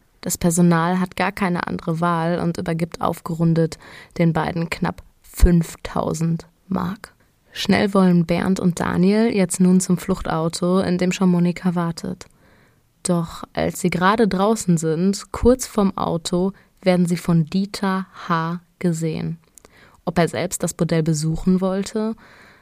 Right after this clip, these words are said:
werden wir nicht mehr in Erfahrung bringen können. Denn Daniel überlegt jetzt nicht lange.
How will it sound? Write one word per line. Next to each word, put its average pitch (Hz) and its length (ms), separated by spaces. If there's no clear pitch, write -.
werden 165 320
wir 208 440
nicht 175 300
mehr 156 100
in 160 80
Erfahrung 156 500
bringen 160 280
können. 170 320
Denn 135 280
Daniel 165 440
überlegt 180 440
jetzt - 200
nicht - 160
lange. 160 420